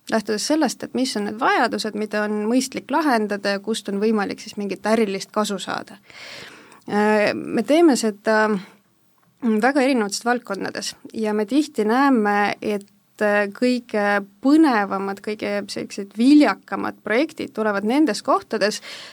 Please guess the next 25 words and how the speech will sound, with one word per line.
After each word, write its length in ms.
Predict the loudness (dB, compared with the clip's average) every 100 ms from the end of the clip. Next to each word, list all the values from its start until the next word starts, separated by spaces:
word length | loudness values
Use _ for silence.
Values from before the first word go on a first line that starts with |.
| -6
kus 160 | -6
puhtjuhuslikult 960 | -2 0 0 2 4 6 4 0 0 0
mingisugused 640 | 0 0 0 -2 -2 2
ettevõtted, 920 | 2 2 -2 -4 -2 -4 -6 -6 -8
äh, 720 | -18 -20 -20 -20 -20 -16 -8 -4
saavad 300 | 0 0 0
kokku 360 | -6 -6 -8 -10 -16 _ -10
ja 200 | -2 -2
hakkavad 360 | -2 -2 -2 -4
siis, 500 | -8 -6 -6 -4 0
äh, 260 | 2 2 -4 _ _ _ _ _ _ -20 -10
kasutaja 880 | 0 2 4 0 -2 -8 -6 -2 -2
jaoks 540 | 2 2 2 -2 -8
mingisugust 560 | -6 -6 -6 -6 -6 -4
väga 440 | -4 -2 -2 2
ebameeldivat, 1000 | 2 2 2 2 2 2 2 0 -4 -4
segast 760 | -6 -2 -2 0 -2 -2 -6 -8
või 100 | -2
valusat 540 | 2 4 2 0 -8
kohta 400 | 0 0 0 -6
selles 300 | -10 -10 -6
kasutaja 460 | -2 0 0 0 0
teekonnas 600 | 4 4 2 -6 -10 -6
koos 240 | -2 0 0
lahendama. 440 | -4 -4 -8 -12